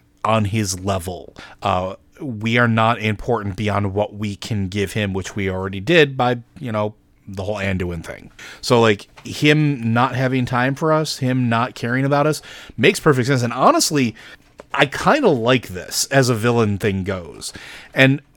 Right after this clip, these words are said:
if story-wise, it feels the most like a powerful bad guy that we've ever encountered. It, it, just to kinda throw it out there, in the past, we've had the Lich King, who was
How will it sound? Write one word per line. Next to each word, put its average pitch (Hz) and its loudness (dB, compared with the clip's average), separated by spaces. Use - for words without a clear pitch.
if 254 -8
story-wise, 170 4
it 147 -2
feels 185 2
the 147 6
most 127 4
like 185 2
a 196 4
powerful 202 6
bad 196 4
guy 190 6
that 185 0
we've 190 -2
ever 185 2
encountered. 190 2
It, 170 2
it, 165 4
just 175 -2
to 190 6
kinda 180 4
throw 143 2
it 127 6
out 131 6
there, 113 0
in 127 -2
the 151 -2
past, 170 2
we've 135 0
had 131 0
the 131 -2
Lich 131 2
King, 110 0
who 117 0
was 107 2